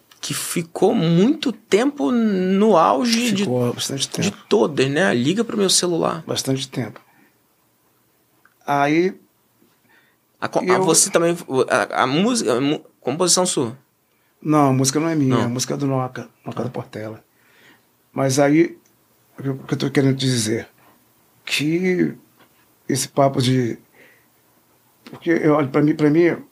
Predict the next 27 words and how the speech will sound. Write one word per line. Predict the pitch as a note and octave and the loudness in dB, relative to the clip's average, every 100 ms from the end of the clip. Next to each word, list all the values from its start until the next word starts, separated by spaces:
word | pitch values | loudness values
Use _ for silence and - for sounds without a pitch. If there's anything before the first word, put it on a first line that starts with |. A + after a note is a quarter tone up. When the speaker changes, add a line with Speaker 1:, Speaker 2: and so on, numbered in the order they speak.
| _ _ - | _ _ -14
Speaker 2:
o | - | -8
maior | C#3 C3+ D3+ F#3 | -4 0 2 2
cantor | D#3+ C3+ C#3+ C3 A#2 - _ _ _ _ _ _ | 0 -2 2 0 0 -8 _ _ _ _ _ _
da | B2 | 0
música | B2 B2 | 0 -2
popular | - A#2+ | -4 -2
brasileira | A#2 A#2 A2+ D3+ C3+ F#2+ - _ _ _ _ _ _ _ - _ - - _ _ _ | 0 -2 2 2 2 -4 -16 _ _ _ _ _ _ _ -20 _ -20 -20 _ _ _
morreu, | C#3 D3+ G2 F2+ - _ _ - - | 0 2 0 -8 -12 _ _ -20 -10
né? | G#2+ A#2+ - _ _ _ _ _ | -6 -6 -6 _ _ _ _ _
Emílio | B2+ A#2+ B2 | -2 0 2
Santiago. | C3+ C3+ G#2+ F2+ - _ _ _ _ _ _ _ _ _ _ | 0 0 -2 -6 -14 _ _ _ _ _ _ _ _ _ _
Pra | A2+ | -2
mim | A#2 | 2
é | C3+ | 2
o | |
melhor. | C#3+ C3 G2+ - - _ _ _ _ _ _ _ _ _ | 2 0 -2 -8 -16 _ _ _ _ _ _ _ _ _
E | - | -6
pra | E3+ G3+ | 0 2
mim | F3+ | 4
ele | F3 F3+ | 4 4
era | F3+ | 2
intérprete. | G3 D#3+ A#2 A2+ - - - - - _ - _ _ _ _ _ _ | 2 0 -2 -4 -12 -12 -12 -16 -18 _ -20 _ _ _ _ _ _
E | - | 0
eu | F#3+ | 2
sempre | - G3 G3 | 4 2 2
me | G3 | 2
vi, | D#3+ B2+ E3+ F3 B2+ | 2 0 -2 -2 -4